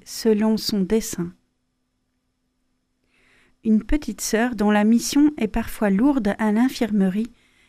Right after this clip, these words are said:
témoigne de la Providence. « La Providence, dit-elle, c'est qu'il y a toujours une sœur ou une autre qui se propose pour aider un peu, à la cuisine,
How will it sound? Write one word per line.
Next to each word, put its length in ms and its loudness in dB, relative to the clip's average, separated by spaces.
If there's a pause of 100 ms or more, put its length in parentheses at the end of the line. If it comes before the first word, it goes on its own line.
(220)
témoigne 500 6
de 140 0
la 120 0
Providence. « 880 0 (1080)
La 160 -6
Providence, 720 -2
dit-elle, 480 -4 (340)
c'est 220 -4
qu'il 200 -2
y 100 2
a 60 2
toujours 460 2
une 140 4
sœur 360 0
ou 120 6
une 140 4
autre 360 -4 (300)
qui 140 -10
se 140 -2
propose 520 2
pour 240 0
aider 200 4
un 140 2
peu, 320 2 (460)
à 100 -2
la 100 2
cuisine, 680 -2